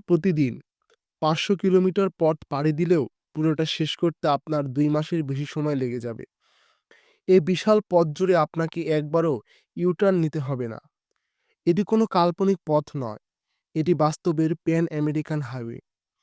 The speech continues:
টানা চোদ্দটি দেশের মধ্য দিয়ে বিস্তৃত এই সড়ককে বিশ্বের দীর্ঘতম মোটরযান চলাচলযোগ্য রাস্তা হিসেবে স্বীকৃতি দিয়েছে গিনেস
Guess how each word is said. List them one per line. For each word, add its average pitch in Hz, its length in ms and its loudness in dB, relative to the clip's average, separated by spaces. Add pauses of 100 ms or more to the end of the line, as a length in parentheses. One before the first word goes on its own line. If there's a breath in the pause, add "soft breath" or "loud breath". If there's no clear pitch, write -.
(760)
টানা 175 200 2 (140)
চোদ্দটি 208 420 0
দেশের 208 340 -2
মধ্য 180 320 0
দিয়ে 165 260 0
বিস্তৃত 151 560 -4
এই 180 140 2
সড়ককে 156 580 -6 (520 soft breath)
বিশ্বের 165 520 0
দীর্ঘতম 180 500 2
মোটরযান 165 560 0
চলাচলযোগ্য 160 720 -2
রাস্তা 143 360 -2
হিসেবে 147 360 -6 (520 soft breath)
স্বীকৃতি 196 580 -2
দিয়েছে 160 400 0 (460)
গিনেস 175 440 2